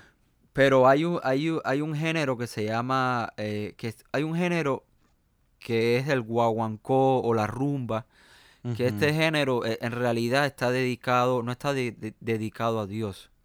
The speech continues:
Speaker 1: está dedicado a los santos.
Speaker 2: Mm.
Speaker 1: So, esto, esto es un tema que uno tiene que ser un poco cuidadoso con esto. En, y, y de nuevo, Pablo, esta es mi, mi opinión,
Speaker 2: Sí.
Speaker 1: mi, mi humilde opinión en esto.
Speaker 2: Claro.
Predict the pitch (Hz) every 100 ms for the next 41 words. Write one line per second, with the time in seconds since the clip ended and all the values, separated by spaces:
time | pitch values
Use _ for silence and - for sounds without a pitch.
0 | _ - - 117 123 123 - 117 117 117
1 | 107 101 - 117 117 110 - 90 - -
2 | - 110 104 98 - - _ - - 143
3 | 135 139 151 196 - - 156 156 185 175
4 | 185 170 160 139 147 143 143 143 120 -
5 | 135 127 - 123 127 127 117 110 107 117
6 | 127 117 107 - _ - 113 117 120 -
7 | 104 - - _ - 151 170 143 - -
8 | 135 120 135 131 135 156 151 127 147 143
9 | 127 120 147 143 147 143 131 117 _ _
10 | _ _ _ _ _ - 123 131 120 123
11 | 120 127 135 143 143 113 123 - 120 104
12 | 123 131 135 147 147 143 123 117 123 120
13 | 110 110 - 104 - - 107